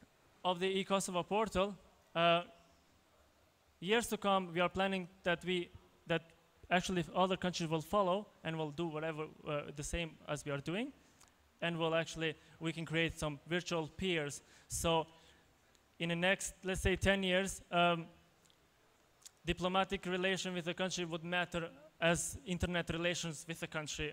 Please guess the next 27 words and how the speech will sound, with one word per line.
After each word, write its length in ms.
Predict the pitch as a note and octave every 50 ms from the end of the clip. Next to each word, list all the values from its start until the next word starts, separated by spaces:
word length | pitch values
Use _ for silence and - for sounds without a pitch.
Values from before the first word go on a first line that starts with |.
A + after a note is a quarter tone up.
| - -
rather 340 | D#3 D#3 D#3 D#3 D3+ D3+
than, 260 | D3 D3+ D3+ C#3+ C3+ -
you 80 | - D3+
know, 260 | D3+ D3+ D3 C#3+ C3+ - - - - -
uh, 140 | D#3 D3 C#3
politicians 640 | - E3 D#3+ D#3+ D3+ - E3 E3 - E3 D#3 C#3+ - -
traveling 320 | D3+ D#3+ D#3 D3+ D3 D3 C#3
to 120 | - D3+
each 180 | D3 C#3 - -
other, 320 | D3+ D3+ C#3 C#3+ C3+ C3 - - - - - - -
as 140 | D#3 D3+ D3
I 60 | D3+
was 200 | D3+ D#3+ D3 C#3+
inspired 460 | D#3 C#3+ - - E3 D#3 D#3 D3+ C#3+
by 120 | D3+ D3 C#3+
some 200 | - - D3+ D3+
of 120 | D3 C#3
the 100 | C#3 C#3+
talks, 360 | C#3 - D#3+ D#3+ D3+ - -
uh, 100 | - -
yesterday, 440 | D3+ D#3 F3 D#3 - F3 C#3+ D3 C#3
that 180 | C3 C#3 C3+ -
actually 260 | D3 D3 - - D3
they 160 | C#3 C#3 D3 C#3+
calculate 440 | - D#3 D3+ - - D#3 D3+ D3
how 140 | B2+ C#3+ D3+
much 260 | D#3 D3+ D3 - -